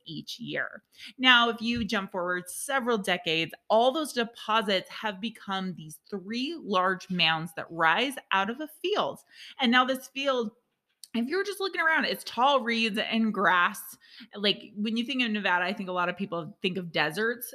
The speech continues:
areas, which can happen, but this is, like, a tall reedy area with lots of grass. Now, the sediments in this area are almost six feet tall. They are multicolored green and red. They're actually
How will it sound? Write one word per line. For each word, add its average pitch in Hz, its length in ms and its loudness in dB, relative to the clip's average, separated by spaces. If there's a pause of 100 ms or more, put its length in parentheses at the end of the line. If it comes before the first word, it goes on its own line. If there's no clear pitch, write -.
areas, 254 500 0
which - 440 -6
can 339 140 -4
happen, 202 420 2
but 208 180 0
this 254 220 2
is, 202 120 -4
like, 180 200 0
a - 40 -4
tall 196 340 -4
reedy 175 500 -4
area 165 340 -4
with 170 120 -10
lots 170 180 -4
of 180 100 -6
grass. 160 320 -4 (400)
Now, 233 240 6
the 214 140 -2
sediments 277 640 -2 (100)
in 226 160 2
this 233 180 2
area 175 360 0
are - 160 -4 (240)
almost 262 500 -2
six - 320 -10
feet 190 260 -4
tall. - 440 -2 (240)
They 226 100 6
are 185 160 4
multicolored 240 1200 0
green 262 520 -2
and 175 180 -4
red. 262 460 0
They're 240 260 6
actually 180 460 -2